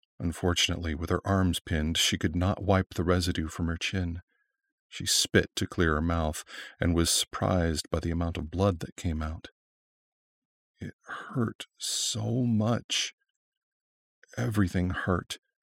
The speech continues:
And why couldn't she feel her arms and legs? Her vision was fading, darkness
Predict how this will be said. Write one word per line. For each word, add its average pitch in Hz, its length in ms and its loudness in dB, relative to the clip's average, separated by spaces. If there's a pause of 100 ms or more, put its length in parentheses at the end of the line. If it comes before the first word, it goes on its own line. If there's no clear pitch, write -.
(640)
And - 240 -6
why 117 300 6
couldn't - 240 4
she 127 220 6
feel 120 360 8
her 98 160 6
arms 101 280 6
and 101 180 6
legs? 110 500 4 (1160)
Her - 100 -4
vision 87 580 0
was 87 200 -4
fading, 92 720 0 (840)
darkness 90 680 0